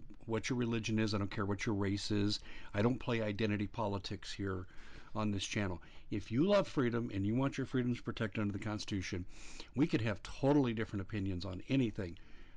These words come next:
but we're united on that point. And it's free for you, by the way, to express your viewpoint, uh, as long as you're not threatening to harm someone. Uh, and so what I need you to do is to take this show and spread it far and wide. We're brought to you by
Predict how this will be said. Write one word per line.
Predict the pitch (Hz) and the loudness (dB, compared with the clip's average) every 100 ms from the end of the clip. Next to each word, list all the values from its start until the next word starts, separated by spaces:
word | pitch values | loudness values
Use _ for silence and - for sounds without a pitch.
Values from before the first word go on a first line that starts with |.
| - | -6
but | 104 | -2
we're | 104 101 | 0 2
united | 95 90 98 113 123 127 - | 2 0 2 2 0 -2 -2
on | 107 95 | -2 0
that | 98 - | -2 -4
point. | - 90 - - | -4 -6 -6 -2
And | 107 | 0
it's | 90 | 0
free | - 117 104 | -2 0 -2
for | - 92 | 0 -2
you, | 87 | 0
by | 90 | -2
the | 87 | -4
way, | 85 | -6
to | 80 | -6
express | 98 - - 95 - | -6 -2 -4 -4 -8
your | 85 | -8
viewpoint, | 98 - - - - - - - - - - - | -8 -10 -10 -8 -8 -8 -6 -8 -8 -14 -12 -8
uh, | 95 | -6
as | 90 | -2
long | 98 92 | 0 0
as | 87 | 0
you're | 95 | -4
not | 92 - - - - | -4 -8 -10 -12 -4
threatening | 117 101 95 | -4 -2 -6
to | |
harm | 92 143 139 120 | -2 2 2 2
someone. | 131 117 117 123 - - - - - - | 2 2 2 -2 -6 -10 -10 -10 -12 -8
Uh, | 110 104 98 95 - | -4 -4 -4 -6 -4
and | 110 | -2
so | 98 110 101 101 - | 0 0 0 -4 -8
what | - 113 | -4 -2
I | 107 | 2
need | 117 147 135 | 2 0 0
you | 113 | 0
to | |
do | 98 101 95 98 | 2 0 0 -2
is | 104 92 | -2 -4
to | - - | -4 -4
take | 113 - | -4 -2
this | 104 | -4
show | - - 82 82 - - - - - - | -2 -2 -4 -6 -10 -8 -6 -6 -8 -2
and | 95 95 | 0 0
spread | - 113 98 | 2 2 2
it | - | 0
far | - 87 | -2 0
and | 85 | 0
wide. | - - - - - - - - - - - - | -2 -6 -8 -10 -10 -8 -8 -10 -10 -8 -8 2
We're | 123 | 4
brought | 131 208 - | 8 6 6
to | 139 | 0
you | 104 | 2
by | 95 | 0